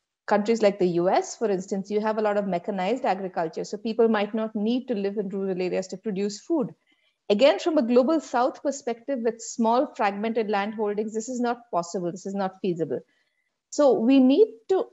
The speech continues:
understand a way of getting food security where land within cities can be used as multifunctionally as possible to produce food,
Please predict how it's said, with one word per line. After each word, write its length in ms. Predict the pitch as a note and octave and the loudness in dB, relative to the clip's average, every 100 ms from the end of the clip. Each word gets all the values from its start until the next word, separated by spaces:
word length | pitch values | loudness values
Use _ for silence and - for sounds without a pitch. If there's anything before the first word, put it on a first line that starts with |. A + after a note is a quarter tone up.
| - | 0
understand 640 | G#3 A3+ C#4+ - D#4+ E4+ - | 2 4 0 0 -2 -2 -2
a 60 | G#3+ | 0
way 300 | G#3 G#3+ C4 | 2 2 0
of 160 | E4 - | -2 -2
getting 240 | A3+ B3 | -2 -2
food 300 | B3 C4 C4 | -4 -6 -6
security 600 | - C4+ A#3 A3 A3+ B3+ | -6 -4 0 0 0 -4
where 280 | A3 G3+ A#3 | -2 -2 0
land 600 | G#3 F#3 G3 C4+ C4 F#3 | 0 0 0 0 0 0
within 380 | F3+ F#3+ B3+ F#4 | -2 -2 -2 -6
cities 540 | - C#4+ C4 D4+ D#4+ | -10 -10 -6 -6 -8
can 180 | - A3 | -2 0
be 80 | G#3+ | 2
used 240 | G#3+ A#3+ A3+ | 0 -2 0
as 200 | F#3+ G3+ | 0 0
multifunctionally 960 | F#3+ F3+ A#3+ A#3 A#3+ A#3 B3+ B3 B3 A#3 | 0 0 -2 -4 -4 -4 -2 -2 -2 -2
as 220 | G#3 - | -4 -6
possible 520 | F#3+ F#3+ C4 D4 G4 G4 _ - | -8 -6 -4 -2 -4 -6 _ -10
to 60 | |
produce 440 | - A3 A#3 C4 - | -2 0 0 -2 -8
food, 420 | - B3+ E4 | -6 2 2